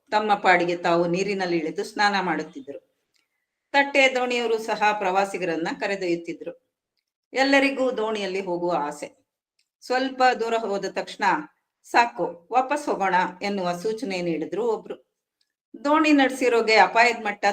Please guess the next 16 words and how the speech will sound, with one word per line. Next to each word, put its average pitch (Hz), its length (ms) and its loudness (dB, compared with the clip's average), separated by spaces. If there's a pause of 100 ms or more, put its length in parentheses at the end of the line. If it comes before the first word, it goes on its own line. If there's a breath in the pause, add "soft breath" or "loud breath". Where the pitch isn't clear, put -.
ತಿಳಿದಿರುತ್ತೆ, 196 540 -4 (640)
ಆದ್ರೂ 180 400 0 (640)
ಹೇಳಿದ್ದೇ 190 460 2
ಸಾಕು 262 360 4
ಎಂದು 220 380 0
ದೋಣಿಯನ್ನು 202 400 -6
ಹಿಂತಿರುಗಿಸಿದಾಗ 175 760 -6 (1000)
ಮತ್ತೊಂದು 269 480 2
ಸುತ್ತು 220 320 -6
ಹೋಗುವ 190 340 0
ಬಯಕೆ 170 380 -2
ಕಿರಣ್ 214 380 -2
ದಂಪತಿಗಳಿಗೆ. 170 640 -6 (1040)
"ಎತ್ತು 277 380 -2
ಏರಿಗೆ 233 400 6
ಇಳಿದ್ರೆ 196 380 2